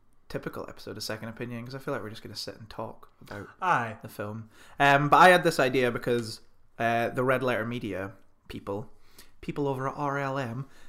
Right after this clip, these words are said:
Speaker 1: they recently reviewed, uh, the Blair Witch Project. And at the end of it, they were talking about how if, after all this time, now that people know that the film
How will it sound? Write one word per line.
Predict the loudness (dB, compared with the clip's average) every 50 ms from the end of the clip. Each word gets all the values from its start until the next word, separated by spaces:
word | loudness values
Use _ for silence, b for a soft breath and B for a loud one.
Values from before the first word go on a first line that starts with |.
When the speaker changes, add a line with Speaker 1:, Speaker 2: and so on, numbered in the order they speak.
| b -4
Speaker 1:
they | 2 4 6 6 6 6
recently | 4 2 -2 -2 -4 -6 -6 -6 -6
reviewed, | -6 -8 -8 -6 -6 -6 -6 -6 -8 -10 -12 -16 -18 -16 -10 -8
uh, | -6 -4 -4 -4 -4 -6
the | -6 -6
Blair | -6 -4 -4
Witch | -4 -6 -8 -10
Project. | -10 -10 -8 -8 -8 -8 -10 -10 b b b b b b b b b b b b b b b b b b b
And | 2 4 4
at | 6 6
the | 8 8
end | 8 6 6
of | 4
it, | 4 4 4 4
they | 2
were | -2 -2
talking | -2 -2 -2 -4 -2 -2
about | -2 0 0 0
how | 2 4 4 4 4 4 4 4 4 4 2 2 0 0 -4 -4 0
if, | 0 0 0 0 -4 -8 -10 -12 -14 -14 -16 -18 -18 -18 -20 -12 -2 2
after | 2 2 2 2 0 0 2
all | 2 2
this | 0 -2 -4
time, | -4 -4 -2 -2 -2 -2 -2
now | -2 -2
that | -4 -4 -6 -8
people | -10 -8 -6 -6 -6
know | -4 -4 -4 -4 -4 -6
that | -6 -8 -10
the |
film | -12 -10 -8 -8 -8 -8 -8 -10 -10